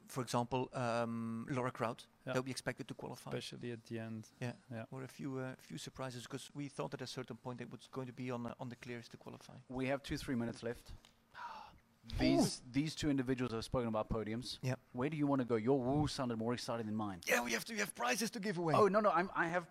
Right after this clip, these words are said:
Speaker 3: I have prizes here, yes. No, no, I, I wanna ask you for your podium. We'll do
Speaker 1: <laughs>
Speaker 3: prizes to close. How do you fit these thirty people into a podium?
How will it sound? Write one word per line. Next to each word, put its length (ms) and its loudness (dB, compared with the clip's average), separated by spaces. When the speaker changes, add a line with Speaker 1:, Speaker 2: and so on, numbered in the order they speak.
Speaker 3:
I 60 4
have 140 2
prizes 360 4
here, 140 2
yes. 280 2
No, 80 6
no, 60 10
I, 120 4
I 60 -4
wanna 220 4
ask 160 2
you 60 -6
for 80 -2
your 80 4
podium. 340 6
We'll 120 4
do 160 4
Speaker 1:
<laughs> 120 4
Speaker 3:
prizes 300 2
to 100 -8
close. 380 2
How 120 4
do 80 4
you 120 0
fit 240 0
these 240 -2
thirty 240 2
people 420 2
into 260 2
a 60 4
podium? 440 4